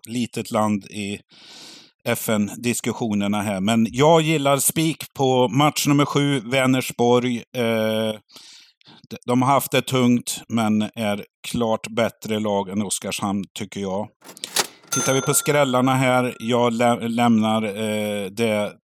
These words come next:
till er, de jag har nämnt här.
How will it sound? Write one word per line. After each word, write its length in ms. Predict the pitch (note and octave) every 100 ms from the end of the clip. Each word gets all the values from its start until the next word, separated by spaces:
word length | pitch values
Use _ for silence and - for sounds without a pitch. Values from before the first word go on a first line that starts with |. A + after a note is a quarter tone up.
| _
till 380 | - G#2 G#2 G2+ -
er, 240 | A#2 C3 A#2+
de 240 | A2 A2+ A2
jag 80 | G#2+
har 80 |
nämnt 460 | G#2+ A2 A2 A2 -
här. 300 | G#2+ G2+ G2+